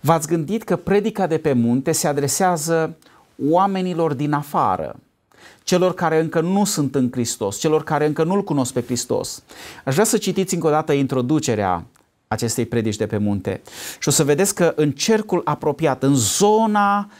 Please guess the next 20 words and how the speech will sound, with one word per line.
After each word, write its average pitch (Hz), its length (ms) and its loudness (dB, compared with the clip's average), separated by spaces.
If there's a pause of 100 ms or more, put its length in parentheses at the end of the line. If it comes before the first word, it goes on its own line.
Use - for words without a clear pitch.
(140)
de 147 120 2
lângă 185 300 2
Iisus 165 320 0
Hristos, 156 360 -4
erau 151 260 0
ucenicii 151 560 -2
Săi. 117 340 0 (220)
Domnul 165 280 2
Iisus 156 260 0
și-a 147 160 2
luat 147 240 2
ucenicii 175 680 -4 (180)
și - 120 -4
a 160 40 2
început 156 720 -2
să-i 143 320 2
învețe 180 760 0 (280)
principiile 139 1160 2
și 143 220 0
normele 143 1000 2